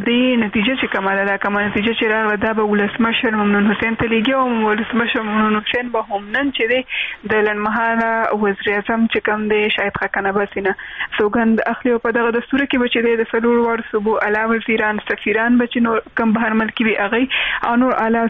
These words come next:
سیاسي ملکي چارواکي به په دغه، آم، آ، دستور کې ګډون کوي. د دې نه علاوه بوریوال دا کوم اوس چې وزیر اعظم وټاکل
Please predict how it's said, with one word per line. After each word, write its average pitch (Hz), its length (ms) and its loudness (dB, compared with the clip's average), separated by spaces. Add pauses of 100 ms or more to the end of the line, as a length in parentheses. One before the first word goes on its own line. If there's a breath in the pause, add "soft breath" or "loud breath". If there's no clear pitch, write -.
سیاسي 233 440 0 (340 loud breath)
ملکي 220 400 2
چارواکي 214 500 0
به 214 120 2
په 208 160 -4
دغه، 220 340 0 (360 loud breath)
آم، 214 480 2
آ، 214 640 0
دستور 233 320 -6
کې 240 460 0 (120)
ګډون 262 220 2
کوي. 262 280 0
د 247 60 -2
دې 254 120 -2
نه 285 140 0
علاوه 269 240 0
بوریوال 240 640 2 (140)
دا 220 160 0
کوم 233 380 -2
اوس 254 240 2
چې - 120 -2
وزیر 226 380 2
اعظم 226 340 0
وټاکل 269 380 0